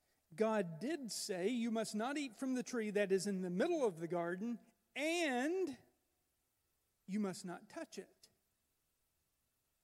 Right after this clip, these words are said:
Or you will die. Did, did God say you must not touch it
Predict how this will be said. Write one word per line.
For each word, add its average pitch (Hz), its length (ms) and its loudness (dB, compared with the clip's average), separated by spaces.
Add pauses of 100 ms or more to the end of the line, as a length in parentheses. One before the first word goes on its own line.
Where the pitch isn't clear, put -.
(340)
Or 175 140 -4
you 156 260 -12
will 175 180 -14
die. 190 380 -16 (2500)
Did, 180 160 -8 (1500)
did 180 220 -6
God 262 280 -6
say 285 160 -4
you 247 160 -2
must 247 240 -6
not 247 220 -8
touch 233 240 -8
it 233 180 -10